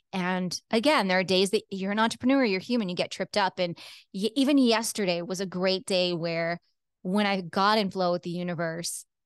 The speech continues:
it began to shift again. So it wasn't so hustle, hustle, hustle, which, you know, we need to find that balance. And, um,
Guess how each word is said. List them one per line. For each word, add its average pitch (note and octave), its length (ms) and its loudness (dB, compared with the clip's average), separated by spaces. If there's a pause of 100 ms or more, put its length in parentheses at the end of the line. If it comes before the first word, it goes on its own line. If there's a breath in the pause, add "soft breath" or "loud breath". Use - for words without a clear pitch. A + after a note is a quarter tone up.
(300)
it G#3 120 -4
began F#3+ 520 -2
to G3 120 -4
shift - 400 -2
again. E3 300 -4
So F#3+ 180 -2
it - 80 -4
wasn't F#3 420 -2
so F3 460 0
hustle, F#3 300 -4
hustle, F3 240 -6
hustle, D#3+ 420 -4
which, F#3 240 -4 (380 loud breath)
you A#3 80 0
know, G#3+ 240 2 (380)
we G#3+ 320 0
need A#3 320 4
to A3 100 -6
find F#3 380 0
that - 160 -6
balance. - 720 -8 (600)
And, F3 360 -6
um, D#3+ 360 -6